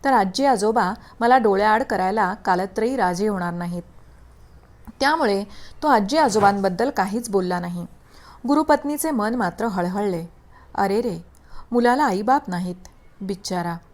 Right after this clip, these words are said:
एकनाथ जनार्दन स्वामींच्या घरीच त्यांच्या कुटुंबातला एक म्हणून राहू लागला. स्वामी उठण्यापूर्वी उठून गुरुसेवेला प्रारंभ करावा, त्यांच्या स्नानाची तयारी, संध्येची आणि देवपूजेची तयारी,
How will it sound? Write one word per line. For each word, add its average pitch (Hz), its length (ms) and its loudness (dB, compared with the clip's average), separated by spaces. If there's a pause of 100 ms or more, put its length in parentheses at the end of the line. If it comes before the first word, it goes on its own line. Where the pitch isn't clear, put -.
(600)
एकनाथ 294 520 2 (300)
जनार्दन 240 440 4
स्वामींच्या 220 520 -2
घरीच 196 460 -2 (540)
त्यांच्या 233 480 2 (280)
कुटुंबातला 214 640 2 (100)
एक 185 240 -6
म्हणून 208 240 -6
राहू 185 260 -2
लागला. 180 340 -4 (580)
स्वामी 269 340 4
उठण्यापूर्वी 226 640 0
उठून 196 420 -2 (380)
गुरुसेवेला 233 600 0
प्रारंभ 220 480 0
करावा, 180 440 -2 (440)
त्यांच्या 247 320 2
स्नानाची 208 580 -2
तयारी, 180 460 -2 (140)
संध्येची 226 640 0
आणि 240 200 -2
देवपूजेची 208 720 0
तयारी, 180 380 -4